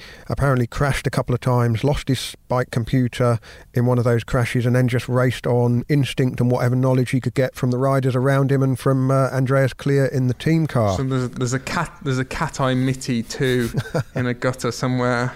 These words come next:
Speaker 2: <laughs> just, just off the, the Paterberg.
Speaker 1: Yeah, Pedersen I've already mentioned with the, the strength to get on the podium after, you know, risking all,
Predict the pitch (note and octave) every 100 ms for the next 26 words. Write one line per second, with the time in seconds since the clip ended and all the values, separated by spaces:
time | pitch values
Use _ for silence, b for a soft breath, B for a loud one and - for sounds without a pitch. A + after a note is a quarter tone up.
0 | - - C3+ C#3 - - E3 - - -
1 | - B2 - - - D3+ D#3 C#3 - -
2 | - F3 B B B C#3+ C#3 - C3+ B2+
3 | B2+ B2+ C3+ C3 A#2+ A2+ A2+ B2 B B
4 | B E3+ D#3+ - - - E3+ E3 D#3 D3
5 | D3 C#3+ C3+ C#3+ C#3+ - C#3 B2 C3+ -
6 | C3 B2+ - B2 - - D3 C3+ - B2+
7 | C#3+ B2+ C3+ A#2+ - C3+ C3 B2+ B2+ A#2+
8 | A2+ - A#2+ A2 B B B - A#2 A#2+
9 | C#3+ - C3 C3+ C3+ C3 A2+